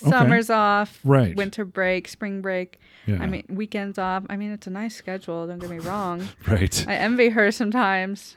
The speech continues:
Speaker 2: I'm like, "Mom, you have the whole summer off."
Speaker 1: Right.
Speaker 2: <laughs>
Speaker 1: Well, does,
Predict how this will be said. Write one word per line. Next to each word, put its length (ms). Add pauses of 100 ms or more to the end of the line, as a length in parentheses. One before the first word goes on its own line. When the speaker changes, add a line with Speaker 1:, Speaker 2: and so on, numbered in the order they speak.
Speaker 2:
I'm 60
like, 180
"Mom, 160
you 140
have 420
the 120
whole 320
summer 360
off." 480
Speaker 1:
Right. 420 (300)
Speaker 2:
<laughs> 300
Speaker 1:
Well, 120
does, 220